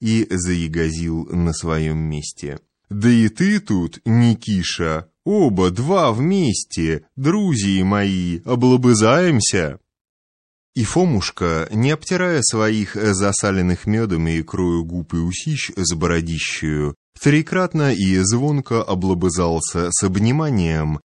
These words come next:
с каждым из новоприбывших. Но нельзя сказать, чтобы гордо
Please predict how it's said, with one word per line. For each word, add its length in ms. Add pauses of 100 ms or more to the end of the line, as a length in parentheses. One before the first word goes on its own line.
(120)
с 160
каждым 520
из 420
новоприбывших. 1200 (440)
Но 380
нельзя 500
сказать, 480
чтобы 680
гордо 720